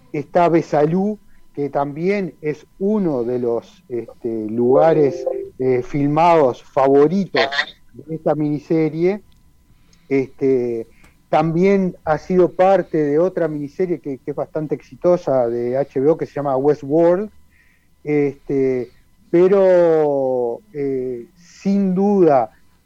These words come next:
eh, el, el puerto de los Bravos, que es una de las, de los reinos, este, cuando entran por ese puente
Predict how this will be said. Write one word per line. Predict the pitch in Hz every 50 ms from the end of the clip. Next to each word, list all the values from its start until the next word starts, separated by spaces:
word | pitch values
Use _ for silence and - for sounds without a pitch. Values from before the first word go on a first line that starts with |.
| _ -
eh, | 139 131 131 131 127 127 123 120 120 120 117 117 117 117 117 113 - -
el, | 131 127 127 127 123 120 123 117
el | 135 135 135 123
puerto | - - 160 165 180 190 185 185 185 170
de | 156 151
los | 147 143 135
Bravos, | 143 139 143 160 165 175 170 160 143 127 120 117 - _ _ _
que | - 127
es | 123 -
una | 135 135 135 135 131
de | 127 120 117
las, | 117 113 110 110 - _ _ - - - - _ _ _ _
de | 120 123
los | 123 123 117 113
reinos, | 135 139 156 160 160 147 139 123 113 113 107 107 - _ - _ _ _ _ _ _ _
este, | 127 123 123 120 110 - _ _ - 120 120 117 110 110 107 - _
cuando | - 123 127 120 131 131 143
entran | 160 170 170 165 139 147 147 139 123
por | - - 135 139
ese | 151 147 - - 160 147 139 135 131 123 120 - _ _ -
puente | 147 151 160 160 156 147 143 135 120 - 135 131 127 123 123 117 -